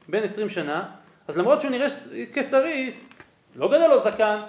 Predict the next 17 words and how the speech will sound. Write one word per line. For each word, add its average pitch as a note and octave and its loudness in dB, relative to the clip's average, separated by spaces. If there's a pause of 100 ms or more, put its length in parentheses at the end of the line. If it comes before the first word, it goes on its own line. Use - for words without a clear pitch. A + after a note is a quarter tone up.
(280)
בכל A3+ 4
זאת B3 -6
מותר, A#3 2
והוא A#3+ -2
מביא E4+ 2
שיש D#4+ 0
אומרים, C#4+ 2
ובא B3+ 0
שם C#4 -6
במסכת C#4 -8
סופרים, D4 -8
יש D4 -2
אומרים D4+ -4
אפילו D#4 -4
סריס D4 -4
עצמו D4+ -2
מותר. C4+ 0